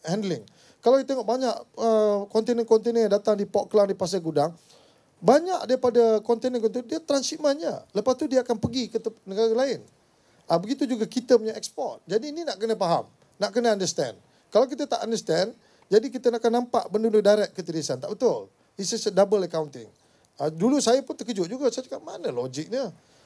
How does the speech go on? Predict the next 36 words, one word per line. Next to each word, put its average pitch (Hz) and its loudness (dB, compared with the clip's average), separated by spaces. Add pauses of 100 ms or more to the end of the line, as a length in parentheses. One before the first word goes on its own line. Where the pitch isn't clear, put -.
(160)
Lapan 262 0
ratus 269 0
bilion 247 2
tiap 190 -4 (480)
tiris, 233 0 (400)
ekspor - -2 (240)
kita 302 -4
punya 330 -2
total 320 0
trade 330 0
baru 254 4
one 226 -12
point 226 2 (520)
five 226 2 (640)
trillion 220 4 (220)
total 247 4
trade." 196 -2 (960)
Ah, 453 -8 (240)
tak, 285 4
tak, 277 -6
tak - -4
ada, 285 2 (160)
it 254 -8
doesn't 320 4
make 294 0
sense, 214 2
it 233 -4
doesn't 269 -2
jive. 185 0
Jadi 247 0
bila 277 -2
kita 240 -8
tengok, 302 -4
baru 254 2
kita 214 -8
tahu, 147 0